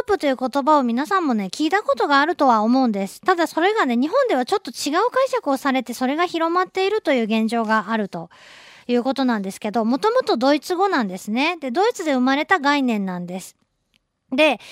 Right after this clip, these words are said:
日本ではビオトープっていうと、人工的に、えー、生物が、あー、のびのびと暮らせる、えー、空間を作る、作った、再現した場所、なんていうか、こう、人工的な自然みたいな感じで捉えられてるところがあるんですけど、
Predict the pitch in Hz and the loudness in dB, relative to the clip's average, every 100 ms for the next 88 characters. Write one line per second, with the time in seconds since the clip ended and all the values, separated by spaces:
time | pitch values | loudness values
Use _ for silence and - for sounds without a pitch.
0 | - - 285 392 440 370 302 339 277 262 | -10 0 2 2 0 0 2 2 2 2
1 | 370 403 466 - 294 - 233 202 277 247 | 0 2 0 0 -4 -4 -4 0 2 2
2 | 214 311 381 440 427 415 403 403 392 440 | 0 -4 -2 -2 0 -2 -4 -4 -4 -4
3 | 415 254 254 262 247 254 381 415 381 - | -4 -2 0 0 2 0 0 0 -2 -4
4 | 247 285 277 247 208 226 226 220 214 220 | -2 0 2 0 -2 -2 -2 0 -2 -2
5 | 262 370 403 359 247 269 247 254 269 247 | -2 -2 -2 -2 -4 -2 -2 0 0 0
6 | 226 - - - - 226 220 220 214 214 | -4 -10 -20 -16 -4 0 2 2 2 0
7 | 208 208 - 302 262 277 262 294 - - | 0 -2 0 -2 2 0 2 -2 -4 -4
8 | 349 294 214 185 - - 370 370 - 262 | -2 0 -2 -6 -14 -4 -4 -2 2 2
9 | 226 - 349 392 466 453 277 208 202 226 | 2 0 0 2 -2 0 -2 -2 -2 -4
10 | 214 220 269 320 269 233 202 - 220 208 | -4 -2 -2 0 -2 -2 -6 -4 -2 0
11 | 320 381 453 453 453 453 440 440 - 285 | -2 0 0 0 -2 -4 -4 -4 -4 -2
12 | 302 285 226 _ _ - - - 330 349 | -2 -2 -8 _ _ -20 -14 -4 2 2
13 | 269 202 269 247 262 302 269 269 277 302 | 2 2 0 0 -2 -2 0 2 4 4
14 | 302 240 214 202 220 262 277 220 254 254 | 2 0 -4 -4 -2 0 2 2 2 2
15 | 208 202 214 196 262 | -2 -4 -4 0 2